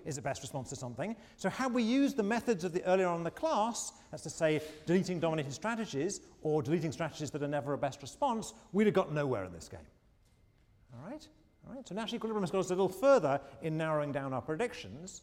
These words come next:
but it, we also learned something from that. We argued last time, and in the, in, in the last few weeks, that rationality, or even mutual knowledge of rationality, or even common knowledge of rationality, couldn't really get us much further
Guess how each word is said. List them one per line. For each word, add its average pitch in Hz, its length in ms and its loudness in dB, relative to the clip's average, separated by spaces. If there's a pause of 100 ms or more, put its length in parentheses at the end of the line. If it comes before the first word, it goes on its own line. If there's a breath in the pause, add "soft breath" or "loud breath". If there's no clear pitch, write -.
(480 soft breath)
but 226 120 2
it, 262 80 2
we 277 100 0
also 320 200 -2
learned 320 280 4
something 160 240 -2
from 127 140 -4
that. 110 280 -6
We 202 140 -2
argued 277 420 4
last 214 360 0
time, 311 360 0
and 190 100 2
in 185 60 2
the, 180 160 2
in, 180 160 0
in 175 120 -2
the 180 80 4
last 196 280 2
few 185 140 -4
weeks, 226 400 -2 (480 loud breath)
that 208 300 0 (280 loud breath)
rationality, 220 1000 0
or 170 220 0
even 190 420 0 (220 loud breath)
mutual 254 380 2
knowledge 151 260 0
of 135 100 -6
rationality, 139 560 -4
or 160 120 -2
even 208 280 0 (180 loud breath)
common 339 380 2
knowledge 151 260 2
of 120 120 -4
rationality, 117 640 -4 (220 loud breath)
couldn't 294 300 2
really 233 160 2
get 185 140 4
us 151 120 0
much 170 200 -8
further 147 540 2